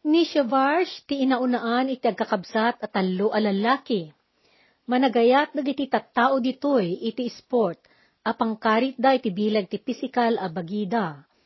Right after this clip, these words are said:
Kas kadawyan ti maysa a managayat iti tradisyonda, impinget ti amada nga agbalin daytoy, kas ta met dagiti adienna a da Kamo ken Anatoly nga atleta.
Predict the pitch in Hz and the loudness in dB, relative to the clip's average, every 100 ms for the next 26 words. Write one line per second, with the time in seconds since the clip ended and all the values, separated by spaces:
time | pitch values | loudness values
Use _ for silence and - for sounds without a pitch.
0 | _ _ _ _ - 277 - 294 294 285 | _ _ _ _ -2 -2 0 4 4 4
1 | 269 240 247 247 220 208 - 277 302 262 | 4 2 0 -2 -2 -2 -4 -4 -4 -2
2 | 226 214 202 208 220 208 208 196 262 - | 0 0 -2 -4 -8 -6 -4 -2 -2 -6
3 | 285 269 202 170 156 170 _ _ _ _ | -4 -4 -4 -6 -10 -16 _ _ _ _
4 | - 254 262 302 302 294 320 320 262 226 | -4 -2 0 4 4 4 0 0 0 2
5 | 214 202 196 196 208 180 202 202 262 254 | 2 0 -2 -2 -2 -2 -2 0 0 2
6 | 262 - 294 214 170 165 _ _ - 214 | 2 0 -2 -2 -2 -10 _ _ -8 -6
7 | - 220 220 240 220 202 202 240 208 214 | -2 0 2 0 0 -2 -2 0 0 0
8 | 208 180 190 247 254 247 262 214 185 196 | -4 -4 2 2 2 0 0 -2 -2 -2
9 | 190 185 _ _ _ - 254 254 247 254 | -2 -6 _ _ _ 2 4 6 4 2
10 | 269 262 202 196 - 240 302 294 220 190 | 2 0 -4 -6 -4 -2 -2 0 0 0
11 | 185 202 _ _ - 190 185 214 208 - | -2 -2 _ _ -10 -6 -6 -8 -10 -2
12 | 240 269 277 226 165 | 2 2 2 0 -2